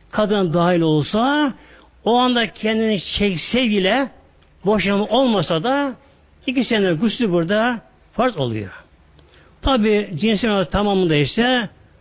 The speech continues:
gusül gerekiyor. İki. Üçüncüsü nedir muhteremler? Bunlar da kadınlara ait hükümler. Bir kadın adetinden temizlendiği zaman, yine bir kadın doğumdan sonra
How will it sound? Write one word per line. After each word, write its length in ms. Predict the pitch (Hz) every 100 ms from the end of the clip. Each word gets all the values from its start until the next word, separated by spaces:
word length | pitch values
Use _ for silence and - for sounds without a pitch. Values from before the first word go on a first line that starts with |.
| _ _
gusül 220 | 160 196
gerekiyor. 520 | 185 139 135 - 117 113 - _
İki. 300 | 240 - 113 - _ - _ _ _ - _ -
Üçüncüsü 560 | 254 320 302 269 285
nedir 200 | 220 185
muhteremler? 760 | 180 156 190 170 190 277 269 254 - _ _ _ _ _ _ _
Bunlar 300 | 247 269 254
da 140 | 247 233 -
kadınlara 420 | - 208 226 220
ait 220 | 208 202 160
hükümler. 540 | 175 156 151 135 117 107 - - _ _ - - _ -
Bir 200 | 285 277
kadın 520 | 214 202 247 277 254 - _ _ -
adetinden 840 | 196 202 208 190 214 214 233 220
temizlendiği 1160 | - 202 214 208 165 196 196 170 202 220 208
zaman, 440 | 151 160 170 165 127 - _ _ _ _ _ _ -
yine 320 | 269 269 226
bir 160 | 254
kadın 540 | 220 190 190 277 285 254 - _ _ 147
doğumdan 540 | 196 233 220 214 254
sonra 640 | 233 214 180 196 247 262 240